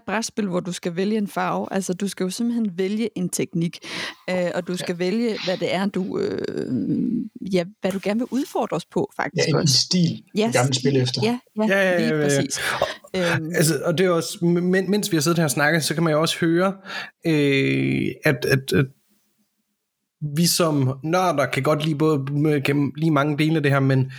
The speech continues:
Speaker 3: der er jo netop det her, der er jo de forskellige stile inden for spillet. Hvad er det, vi går op i, og hvad, hvad er det, vi, vi vil med spillet?
Speaker 1: Ja.
Speaker 3: Og for mit vedkommende, så handler det jo rigtig meget om,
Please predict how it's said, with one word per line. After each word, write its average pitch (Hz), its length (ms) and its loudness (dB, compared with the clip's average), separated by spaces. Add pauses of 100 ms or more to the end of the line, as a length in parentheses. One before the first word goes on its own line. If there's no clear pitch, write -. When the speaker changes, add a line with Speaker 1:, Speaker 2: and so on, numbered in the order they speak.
(180)
Speaker 3:
der 120 80 0
er 160 80 2
jo 220 60 4
netop 170 300 2
det 156 80 2
her, 143 100 4
der 139 220 0
er 147 120 2
jo 214 160 2
de 175 80 2
forskellige 143 440 2
stile 151 380 2
inden 143 300 2
for - 100 -2
spillet. 143 280 -2
Hvad 147 140 4
er 147 40 4
det, 143 180 -2
vi 139 80 -2
går 143 100 0
op 147 180 2
i, 143 100 2
og 131 40 2
hvad, 131 100 0
hvad 135 220 4
er 143 80 4
det, 135 120 -2
vi, 131 200 2
vi 135 200 0
vil 139 180 2
med 156 100 2
spillet? 151 220 2
Speaker 1:
Ja. 175 60 2 (300)
Speaker 3:
Og 131 100 0
for 135 80 2
mit 180 180 2
vedkommende, 160 360 2
så 139 60 -2
handler 160 200 4
det 156 60 2
jo 143 80 2
rigtig 151 200 0
meget 151 200 4
om, 143 120 -2